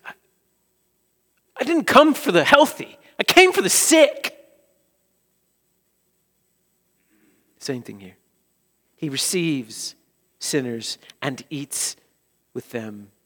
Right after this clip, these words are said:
because it brings him glory and joy. Listen to the second half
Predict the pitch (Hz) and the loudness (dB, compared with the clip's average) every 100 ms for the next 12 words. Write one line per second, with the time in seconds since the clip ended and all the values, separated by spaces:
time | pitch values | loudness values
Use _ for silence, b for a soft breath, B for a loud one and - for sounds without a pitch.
0 | _ _ _ _ - - 127 123 123 131 | _ _ _ _ -16 -14 -14 -14 -10 -10
1 | 120 131 113 120 120 123 117 101 - _ | -10 -12 -12 -10 -6 -6 -6 -10 -18 _
2 | _ _ _ _ _ _ _ _ 120 113 | _ _ _ _ _ _ _ _ -16 -14
3 | 107 123 120 104 95 _ _ _ _ _ | -10 -6 -6 -8 -14 _ _ _ _ _
4 | _ _ _ _ _ _ _ _ _ _ | _ _ _ _ _ _ _ _ _ _
5 | _ _ 285 - 294 175 185 156 - 151 | _ _ -10 -4 -4 -4 -4 -6 -2 -4
6 | - 117 120 107 - - | -4 -6 -6 -8 -16 -20